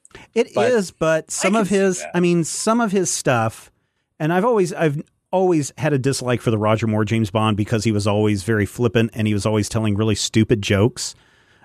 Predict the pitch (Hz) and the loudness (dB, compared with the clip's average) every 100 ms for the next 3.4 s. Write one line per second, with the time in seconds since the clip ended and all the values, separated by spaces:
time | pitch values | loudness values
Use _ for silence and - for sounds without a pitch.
0 | _ - 123 120 117 113 - _ _ _ | _ -4 0 0 0 -4 -8 _ _ _
1 | _ 131 147 170 170 - 196 185 160 151 | _ -2 0 2 0 0 0 0 0 0
2 | 139 - 147 139 120 120 113 110 101 92 | -2 -2 0 0 -2 -4 -2 -2 -2 -4
3 | 80 - - | -6 -10 -18